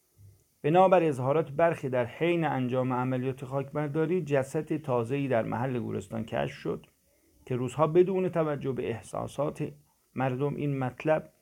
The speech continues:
و با توج-، عدم، بدون توجه به حساسیت این مطلب،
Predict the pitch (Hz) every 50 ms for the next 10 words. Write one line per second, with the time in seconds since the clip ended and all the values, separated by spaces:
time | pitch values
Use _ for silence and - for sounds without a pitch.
0 | _ _ _ _ _ _ _ _ _ _ _ _ 359 - - - _ _ 381 370
1 | - _ 370 427 - - - _ _ _ _ _ _ _ _ _ _ _ _ _
2 | _ _ - _ _ _ _ - - - - - - - - - - - 143 139
3 | 143 143 143 139 131 131 - - _ _ - 151 156 190 - 180 165 156 147 139
4 | 143 - - 160 170 175 180 160 143 147 170 165 170 160 147 139 131 - 135 123
5 | 123 127 120 117 131 131 120 113 - 123 117 - - - 143 123 123 120 - -
6 | 160 160 160 143 131 123 120 120 117 113 110 110 - 127 139 151 160 160